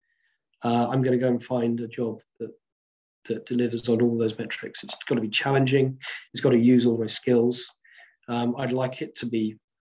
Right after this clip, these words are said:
policy and media based, but nobody, but nobody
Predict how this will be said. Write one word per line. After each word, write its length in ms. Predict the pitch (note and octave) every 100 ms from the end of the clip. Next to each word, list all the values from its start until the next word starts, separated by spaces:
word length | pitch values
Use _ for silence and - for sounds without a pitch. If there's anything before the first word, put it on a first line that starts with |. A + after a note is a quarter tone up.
| -
policy 340 | B2 A2+ - A#2
and 160 | A#2+
media 320 | A#2 A2 A2+
based, 360 | G#2 A2 C#3 -
but 100 | G2+ A2 G#2+ G#2+
nobody, 480 | B2 A#2+ A2+ G#2+ G#2+ _ _ _ -
but 140 | A2+
nobody 300 | A#2+ A#2